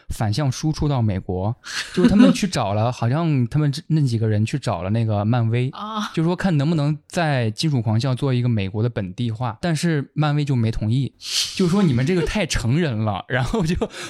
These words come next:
Speaker 1: 不符合我们的价值观。其实这个点还挺有意思，我就是我前几天跟那个朋友聊，Sarah 你应该也看了蜘蛛侠
Speaker 2: 哦，我看了。
Speaker 1: 最新的那个，
Speaker 2: 嗯。
Speaker 1: 然后有一幕就是那个刚开头出 logo 的时候，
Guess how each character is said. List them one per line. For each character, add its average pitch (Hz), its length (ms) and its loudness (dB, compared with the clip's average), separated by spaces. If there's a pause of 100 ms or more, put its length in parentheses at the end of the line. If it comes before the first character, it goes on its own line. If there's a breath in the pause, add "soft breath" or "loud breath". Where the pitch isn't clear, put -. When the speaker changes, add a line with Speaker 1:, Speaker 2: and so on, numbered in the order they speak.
Speaker 1:
不 247 120 0
符 147 180 -2
合 151 140 0
我 156 160 0
们 110 120 0
的 147 120 0
价 160 180 -2
值 127 140 0
观。 147 320 0 (260 loud breath)
其 - 160 -4
实 190 60 2
这 240 120 -2
个 214 80 0
点 120 400 -2
还 139 200 -4
挺 175 160 -2
有 170 40 2
意 135 160 2
思， 117 200 0
我 110 80 2
就 127 80 -2
是 139 80 2
我 117 80 0
前 117 200 -2
几 127 80 2
天 117 200 2
跟 131 200 2
那 131 60 2
个 123 80 2
朋 110 300 0
友 120 80 2
聊， 98 360 -2 (320 loud breath)
Sarah 156 220 0
你 117 140 2
应 120 80 4
该 139 100 2
也 101 100 -2
看 113 280 -2
了 104 60 0
蜘 - 180 -10
蛛 117 100 0
侠 110 160 -6 (220)
Speaker 2:
哦， 202 140 -6
我 175 40 -12
看 - 160 -14
了。 - 40 -14
Speaker 1:
最 135 100 0
新 131 160 0
的 120 80 2
那 104 160 0
个， 87 80 -8
Speaker 2:
嗯。 87 220 -12
Speaker 1:
然 117 180 -2
后 156 140 0
有 113 160 -2
一 117 80 0
幕 170 180 2
就 143 100 2
是 147 140 0
那 143 160 0
个 110 280 -2 (200 loud breath)
刚 175 160 -2
开 175 160 0
头 120 460 0
出 - 280 -2
logo 175 380 2
的 110 80 -4
时 113 100 -6
候， 104 320 -4